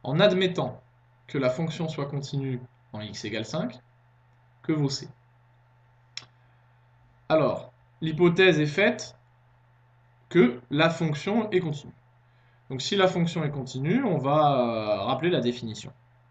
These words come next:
Donc, en x est égal à k, par exemple.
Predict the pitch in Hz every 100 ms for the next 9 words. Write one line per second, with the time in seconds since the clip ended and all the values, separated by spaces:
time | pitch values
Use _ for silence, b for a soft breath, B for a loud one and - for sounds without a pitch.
0 | _ _ b b b b b b _ -
1 | 135 143 139 - _ _ _ _ _ _
2 | _ _ - 156 190 202 - - - _
3 | _ _ _ _ _ _ _ _ _ _
4 | _ 147 143 147 139 156 147 131 127 135
5 | - - 98 92 -